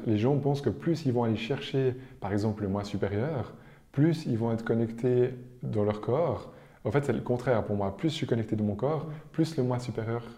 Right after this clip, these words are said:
Speaker 1: il peut venir,
Speaker 2: Mm.
Speaker 1: ou je peux le ressentir.
Speaker 2: Donc il faut aller faire du sport.
Speaker 1: Par exemple.
Speaker 2: <laughs> Ou
Speaker 1: Par
Speaker 2: courir dans la
Speaker 1: exemple.
Speaker 2: forêt.
Speaker 1: <laughs> Par exemple, ouais. C'est
Speaker 2: L-,
Speaker 1: excellent.
Speaker 2: la nature, qu'est-ce que vous en
Speaker 1: Oh,
Speaker 2: pensez ?
Speaker 1: la nature, tout ce qui est nature,
Speaker 2: Ouais.
Speaker 1: animaux, c'est excellent pour l'enracinement,
Speaker 2: Mm,
Speaker 1: justement,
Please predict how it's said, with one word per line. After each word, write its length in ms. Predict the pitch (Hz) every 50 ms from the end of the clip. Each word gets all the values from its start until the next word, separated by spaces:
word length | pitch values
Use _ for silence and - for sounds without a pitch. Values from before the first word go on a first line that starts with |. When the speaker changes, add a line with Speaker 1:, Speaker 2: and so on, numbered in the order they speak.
| - - - - - - - 302
Speaker 1:
il 100 | 135 101
peut 100 | - 113
venir, 340 | 104 104 101 92 87 - - - -
Speaker 2:
Mm. 60 | 165 156 147 - - -
Speaker 1:
ou 60 | 107
je 80 | - -
peux 100 | - 110
le 80 | 110
ressentir. 460 | 104 104 101 - - 101 95 - 113 107 - - - - -
Speaker 2:
Donc 120 | 160 151
il 40 | -
faut 140 | - - 170
aller 100 | 151 143
faire 140 | - 151 147
du 80 | 139
sport. 240 | - - 131 131 - - - - - - - - 220
Speaker 1:
Par 100 | - 101 113
exemple. 280 | 113 104 - - - - -
Speaker 2:
<laughs> 120 | - - -
Ou 60 | 190
Speaker 1:
Par 100 | - -
Speaker 2:
courir 140 | - 170 165
dans 80 | 156
la 60 | 151 156
Speaker 1:
exemple. 260 | - - 143 143 -
Speaker 2:
forêt. 60 | - - - - -
Speaker 1:
<laughs> 240 | - - - - -
Par 100 | - 120
exemple, 340 | 123 110 101 101 90 - -
ouais. 60 | 87 - - - - - - -
C'est 60 | -
Speaker 2:
L-, 60 | - 202
Speaker 1:
excellent. 280 | 196 - 202 196 190 - - -
Speaker 2:
la 180 | 202 202 214 208
nature, 400 | 208 196 190 - - 220 277 311 - - -
qu'est-ce 120 | 202 -
que 80 | - 208
vous 140 | 185 180
en 60 | 175 175
Speaker 1:
Oh, 80 | 113
Speaker 2:
pensez ? 120 | 113 113 113
Speaker 1:
la 60 | 113 117
nature, 600 | 117 113 - - 135 135 135 135 127 123 113 104
tout 80 | - 120
ce 40 | -
qui 80 | -
est 20 | 104
nature, 440 | 98 104 107 - 123 123 120 123 120
Speaker 2:
Ouais. 60 | 110 107 110
Speaker 1:
animaux, 340 | 110 110 110 113 113 117 113
c'est 180 | 110 - 104 95
excellent 420 | 92 - - 113 110 113 113 113
pour 180 | 110 113 104 92
l'enracinement, 580 | 95 98 98 101 95 - - 104 98 104 131 139
Speaker 2:
Mm, 20 |
Speaker 1:
justement, 460 | - 180 175 170 165 92 95 98 110